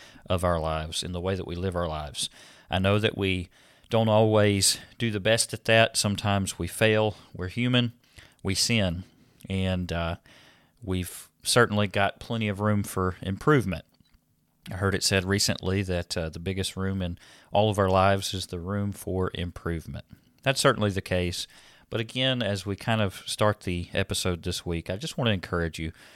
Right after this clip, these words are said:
try to, to live your life the best way that you can, faithfully, sinlessly. Again, I know that we're not perfect and we do sin from time to time, but as sinlessly as you can and, and improve. Work on the things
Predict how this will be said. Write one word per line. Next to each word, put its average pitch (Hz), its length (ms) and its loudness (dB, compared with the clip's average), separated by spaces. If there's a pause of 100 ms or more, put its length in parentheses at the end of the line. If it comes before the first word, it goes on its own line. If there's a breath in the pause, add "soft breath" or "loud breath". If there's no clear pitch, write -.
(140 loud breath)
try 151 160 6
to, 151 240 -2 (140)
to 113 120 -2
live 107 200 2
your 104 100 0
life 95 240 4
the - 80 -10
best 104 300 -2
way 104 140 0
that 95 200 -10
you 98 80 -8
can, 85 420 -6 (480 soft breath)
faithfully, 110 640 2 (560 loud breath)
sinlessly. 101 760 0 (160 loud breath)
Again, 92 400 0
I 90 100 -2
know 92 180 0
that 87 200 -4
we're 92 80 -2
not 92 180 -2
perfect 104 420 -2
and 87 120 -4
we 87 100 -4
do 98 160 -4
sin 113 300 0
from 104 240 -6
time 95 200 0
to 92 80 -6
time, 113 460 0 (400 soft breath)
but 101 120 0
as 101 80 2
sinlessly 135 540 2
as 104 80 0
you 107 80 -2
can 104 340 -2
and, 95 380 -6
and 107 120 0
improve. 117 640 -2
Work 123 340 2
on 165 120 2
the 151 100 -2
things 123 480 0